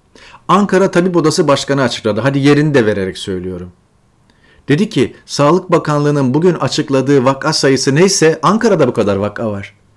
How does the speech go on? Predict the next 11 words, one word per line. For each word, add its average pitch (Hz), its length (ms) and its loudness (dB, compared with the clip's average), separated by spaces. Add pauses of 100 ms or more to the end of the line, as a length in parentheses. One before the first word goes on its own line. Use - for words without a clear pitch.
(220)
E, 120 80 2
geriye 135 340 2
kalan 156 200 -2
seksen 156 400 -2
vilayet? 147 340 0 (2000)
Milletvekilleri, 135 840 2 (800)
bürokratlar, 147 840 0 (1200)
e, 123 460 -6
tabip 165 280 2
odaları 123 380 2
başkanları, 104 680 -4